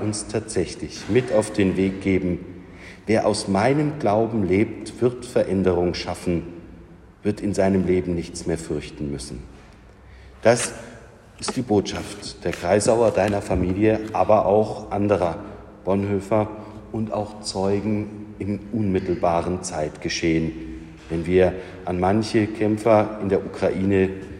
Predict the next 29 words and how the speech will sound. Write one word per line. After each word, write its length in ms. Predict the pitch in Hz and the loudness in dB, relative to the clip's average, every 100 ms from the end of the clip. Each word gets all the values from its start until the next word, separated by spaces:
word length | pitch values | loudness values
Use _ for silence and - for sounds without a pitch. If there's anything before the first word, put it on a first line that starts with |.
| - - - - | -16 -18 -18 -8
erkennen 680 | 85 - 110 123 131 127 - | -8 0 2 4 4 2 -2
und 200 | 101 - | -4 -4
sehen, 580 | - 87 73 71 67 - - - - | -2 0 0 -2 -8 -14 -18 -20 -16
wie 60 | |
sie 160 | - 95 | -8 -8
Gnade 420 | - 90 101 113 | 0 4 6 6
üben 360 | - 113 113 107 | 2 0 0 0
können, 440 | 113 107 98 95 | 0 2 2 0
trotz 420 | - 113 104 - - | -2 -4 -2 -4 -6
verheerender 720 | - 92 98 104 104 98 90 | -4 -2 2 2 4 2 2
Dinge, 360 | 95 95 92 92 - - - - - | 2 2 2 0 -8 -14 -18 -16 -4
wenn 120 | 98 | 0
wir 140 | 104 98 | 0 0
spüren, 720 | 107 104 117 120 113 107 - - - - | -4 -2 4 6 6 2 0 -8 -12 -10
dass 140 | 95 | -8
hier 140 | - 104 | -4 -2
der 140 | 95 | 0
Lauf 320 | 90 98 95 | 2 0 0
der 100 | 110 | -4
Geschichte 560 | 98 92 - 101 - 98 | -4 -4 -6 -8 -2 0
und 160 | 87 | 0
die 100 | - | 0
Automatismen 840 | 85 92 90 87 - 110 - 107 90 | 0 0 0 -2 -2 -4 -2 -2 -2
von 240 | - 87 | -2 -2
Gewalt 480 | 85 80 85 92 - | 0 2 4 2 -2
und 180 | 90 - | -8 -4
Gegengewalt 640 | 82 82 80 78 80 78 | -4 -2 0 0 0 -2
unterbrochen 640 | 80 87 - - 76 76 71 | -6 -6 -6 -8 -8 -8 -10
werden. 320 | 71 73 | -10 -12